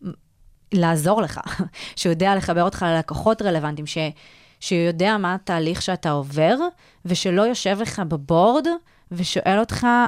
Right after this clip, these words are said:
מתי אנחנו מגיעים למיילסטון של ה-X amount של, אה, A R R, כי הוא רגיל לחברות, אה,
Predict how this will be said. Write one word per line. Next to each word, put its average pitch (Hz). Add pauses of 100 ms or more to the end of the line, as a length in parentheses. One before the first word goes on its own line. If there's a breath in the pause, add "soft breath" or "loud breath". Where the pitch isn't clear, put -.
(120)
מתי 190
אנחנו 208
מגיעים 175
למיילסטון 180
של 160
ה-X 156 (120)
amount 175
של, 175 (220)
אה, 196
A 220
R - (380)
R, 269 (760 soft breath)
כי 185
הוא 175
רגיל 202
לחברות, 196
אה, 202